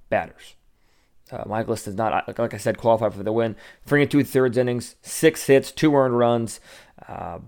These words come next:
two walks, and a strikeout. So, yeah, only two walks, but, I mean, there would be times when he wasn't walking people for two or three, four starts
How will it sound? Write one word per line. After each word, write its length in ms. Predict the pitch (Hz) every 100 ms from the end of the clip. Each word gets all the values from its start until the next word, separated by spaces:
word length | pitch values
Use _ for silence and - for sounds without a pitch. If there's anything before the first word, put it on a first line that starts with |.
| _ _
two 160 | - 151
walks, 380 | 120 117 113
and 100 | 107
a 40 | 90
strikeout. 520 | - 120 110 110 98
So, 160 | 127 110
yeah, 140 | 139
only 240 | 127 147
two 180 | 135 147
walks, 340 | 131 135 110 -
but, 220 | 110 101
I 60 |
mean, 120 | 110 113
there 120 | 131
would 120 | 113
be 80 | 107
times 300 | - 117 104
when 80 | 107
he 80 |
wasn't 280 | 120 113 90
walking 260 | 110 117 104
people 200 | 120 104
for 180 | - 92
two 220 | - 117
or 60 |
three, 320 | 104 - 104 95
four 340 | - 120 101
starts 500 | - 131 131 - -